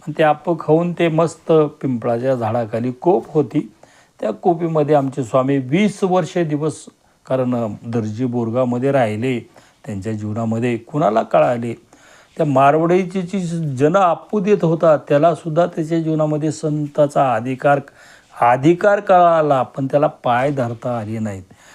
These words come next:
मग ते थकल्यावर त्याला वाटायला की कशाला हे बाबा असं आता आठ दिवसाला येतात. मग एक दिवस त्या मारवड्याला वाटलं, त्याच्या दया आली, त्याला दया आली, पण त्याला अधिकार कळाला नाही.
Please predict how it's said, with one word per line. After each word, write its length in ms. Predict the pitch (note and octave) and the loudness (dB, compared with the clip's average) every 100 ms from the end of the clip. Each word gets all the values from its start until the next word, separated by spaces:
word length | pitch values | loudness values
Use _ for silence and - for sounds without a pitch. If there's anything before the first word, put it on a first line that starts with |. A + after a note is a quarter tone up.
| - - | -18 -6
मग 120 | A2 | -6
ते 500 | - A2+ - G#2+ G#2 - _ _ - | 0 2 2 0 -2 -10 _ _ -4
थकल्यावर 500 | D#3+ D#3 F3 F3 F3+ | -2 0 2 2 2
त्याला 240 | E3+ E3 | 2 2
वाटायला 420 | D#3+ D3+ C#3 C#3+ D3+ | 2 2 2 0 -2
की 140 | E3+ | -4
कशाला 420 | - D#3 F#3 F#3+ | -2 0 0 0
हे 120 | F#3 F3+ | 0 0
बाबा 460 | D#3+ C3 C3+ C3 B2 _ _ _ _ - | 0 2 4 2 0 _ _ _ _ -6
असं 240 | A#2 A2 B2+ | -6 -2 -2
आता 300 | A#2+ B2 A#2+ | -2 0 -2
आठ 80 | A2 | -2
दिवसाला 500 | A2 A2+ G#2 A2+ A2 | -4 -6 -6 -6 -6
येतात. 420 | G#2+ G#2 A2+ A2 - _ _ D#3+ | -6 -6 -6 -8 -10 _ _ -6
मग 60 | |
एक 240 | F#3 G3 G3 E3+ | -2 -2 0 0
दिवस 200 | F3 D#3 | 0 0
त्या 160 | F3+ E3+ | 0 2
मारवड्याला 500 | D#3 C3+ C3 C#3+ D3+ | 2 2 0 0 2
वाटलं, 360 | C#3 A2 C#3 | 0 -2 -6
त्याच्या 400 | C3 A#2+ - A#2 - _ - | -6 -6 -4 -6 -6 _ -4
दया 280 | A#2+ E3 G#3 | 2 4 4
आली, 260 | A3 E3 | 2 0
त्याला 280 | D#3+ D#3 - - _ _ _ _ _ - | 0 0 -2 -10 _ _ _ _ _ -2
दया 300 | A#2 D#3 F#3 | 2 4 4
आली, 200 | F#3 G3+ | 2 -4
पण 220 | A3 G#3 | -4 -2
त्याला 280 | G#3+ F#3+ D3 | 0 2 2
अधिकार 500 | A2 G#2 A#2 E3 E3 | 0 -2 0 2 2
कळाला 440 | D#3+ D3 C#3+ C#3+ | 4 4 6 4
नाही. 240 | C3+ B2 | 2 -4